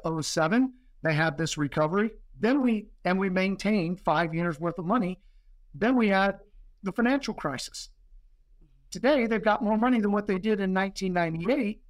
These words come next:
and they've lived on it the whole time. So that, we kind of fell into it and then realized there was a such thing as the, uh, bucket strategy. Uh, but that's, that is exactly,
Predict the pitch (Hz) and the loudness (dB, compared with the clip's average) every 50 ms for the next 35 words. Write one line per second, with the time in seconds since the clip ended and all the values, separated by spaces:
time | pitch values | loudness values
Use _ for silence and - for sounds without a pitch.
0 | - - - _ - 175 208 202 196 185 180 202 254 302 247 180 165 160 165 180 | -20 -20 -14 _ -2 -2 0 0 0 -2 0 0 0 0 2 2 0 0 0 -2
1 | 180 - 185 156 185 196 202 202 - 226 277 269 - - - - _ _ _ _ | -2 -4 -4 -2 0 -2 -2 0 0 0 0 0 -2 -6 -12 -20 _ _ _ _
2 | - - - - 190 190 - 202 196 - - - - - - - 214 214 - 262 | -18 -8 -4 -4 -4 -2 0 0 0 0 -2 -6 -20 -10 -4 -2 -2 0 2 2
3 | 269 214 - - - - 190 180 202 214 233 233 214 214 - 240 233 233 202 170 | 2 2 0 -4 -4 0 2 2 2 4 2 2 2 2 2 0 0 0 0 -2
4 | 156 151 165 180 175 175 175 175 160 175 165 156 147 143 - 185 175 170 - - | -2 -2 0 0 0 2 2 2 0 -2 -4 -4 -6 -4 -2 -2 -2 -2 -2 -2
5 | 190 190 180 170 170 170 151 160 165 160 156 151 147 - - - - - - _ | 0 0 0 0 0 -2 -2 -2 -2 -2 -2 -2 -4 -8 -14 -20 -20 -20 -20 _
6 | - - 165 151 147 147 151 151 143 175 175 175 - 233 - - - 208 208 214 | -8 -4 -2 0 0 0 -2 -2 0 0 0 2 0 -2 -4 -4 -2 0 2 2
7 | 208 240 220 214 247 277 254 - - - - - 180 170 170 165 175 - - - | 2 2 2 2 0 0 0 -4 -12 -16 -8 -2 0 2 2 2 2 0 -4 -8
8 | - - 185 185 185 170 - - 180 208 202 220 220 - - - - 196 214 226 | -18 -6 -2 0 0 0 -2 -2 0 2 2 2 0 -2 -8 -4 0 0 2 2
9 | 233 180 196 208 175 - - - 180 190 220 226 - - 160 170 180 180 175 | 0 -2 -6 -6 -8 -6 -2 0 2 2 2 0 -2 -4 -2 -2 -2 -2 -4